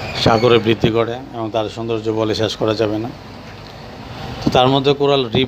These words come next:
নামে একটা মাছ আছে, এটা দলগতভাবে থাকতে, জীবিত অবস্থা পছন্দ করে, মৃত্যুর পরও দলগতভাবে থাকে। তারা সাধারণত বাইশ থেকে আঠাশ ডিগ্রি তাপমাত্রা থাকে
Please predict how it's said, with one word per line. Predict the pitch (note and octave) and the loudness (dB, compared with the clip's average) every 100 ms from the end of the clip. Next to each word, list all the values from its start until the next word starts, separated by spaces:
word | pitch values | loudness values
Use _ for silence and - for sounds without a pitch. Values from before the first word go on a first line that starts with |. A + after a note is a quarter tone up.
| C3+ | 0
নামে | C#3 C3 | -2 -2
একটা | B2+ B2+ B2+ - - - - - - - - - - - | -2 -2 -4 -10 -14 -14 -14 -14 -14 -12 -12 -12 -12 -2
মাছ | B2 A#2 A2+ | 4 4 4
আছে, | G#2 - - - - - - - - - - - - | -2 -4 -10 -12 -12 -14 -14 -14 -14 -14 -14 -8 0
এটা | A2+ A#2+ A#2+ A2+ - - - - A#2 | 4 4 4 0 -8 -12 -12 -8 0
দলগতভাবে | B2+ C3 C3 B2+ A#2+ A#2+ A#2 | 4 6 4 2 0 -2 -4
থাকতে, | A#2 B2 B2 B2 - A2+ G#2+ | -6 -6 -8 -8 -14 -12 -8
জীবিত | B2 B2+ | -6 -2
অবস্থা | B2+ A#2+ - B2 | 0 0 -2 -2
পছন্দ | B2 A#2 A#2+ A#2+ | -4 -4 -4 -4
করে, | A#2+ C#3 - - - - - - - | -4 -6 -10 -12 -14 -12 -12 -12 -2
মৃত্যুর | B2+ B2 C3+ C3 | 2 4 4 6
পরও | C#3 C3+ | 4 6
দলগতভাবে | C3 B2+ A#2+ A#2 G#2+ G2+ G2+ | 4 4 2 2 2 0 0
থাকে। | - - - - - - - - - - - - - - - - | -2 -2 -14 -16 -16 -16 -18 -18 -18 -18 -18 -18 -16 -14 -8 2
তারা | B2+ B2+ | 4 4
সাধারণত | C3 C3+ C3+ C3+ C3 | 4 4 4 2 0
বাইশ | C3 C3 A#2+ | 0 0 0
থেকে | C3+ B2+ | 0 0
আঠাশ | A#2+ B2 A#2+ | 0 -2 -4
ডিগ্রি | B2 A#2 | -4 0
তাপমাত্রা | B2+ A#2 A#2+ A#2 | 0 0 -2 -2
থাকে | A2+ A2+ | 0 -2